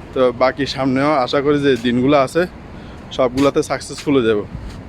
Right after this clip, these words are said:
তো সবাই ভালো থাকিও, সুস্থ থাকিও, বাংলাদেশের জন্য সবাই দোয়া করিও। ইনশাল্লাহ সবাই ছাড়া পাই যাব আমাদের বাঙালি ভাইরা।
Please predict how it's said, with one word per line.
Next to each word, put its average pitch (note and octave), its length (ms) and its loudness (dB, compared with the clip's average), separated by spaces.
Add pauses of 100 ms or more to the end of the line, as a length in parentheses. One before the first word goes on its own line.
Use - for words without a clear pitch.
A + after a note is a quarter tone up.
(800)
তো B2 60 -4
সবাই D3 280 2
ভালো C#3+ 280 2
থাকিও, D#3+ 340 -2
সুস্থ D3 300 -4
থাকিও, E3 380 0
বাংলাদেশের C3+ 500 -2
জন্য C#3+ 240 0
সবাই B2+ 260 0
দোয়া B2 220 0
করিও। G#2 300 -4 (760)
ইনশাল্লাহ B2 440 0
সবাই C3+ 320 0
ছাড়া B2+ 280 0
পাই A#2+ 160 -2
যাব A#2 180 0
আমাদের A2+ 280 -2
বাঙালি A2 320 -2
ভাইরা। G2 280 -4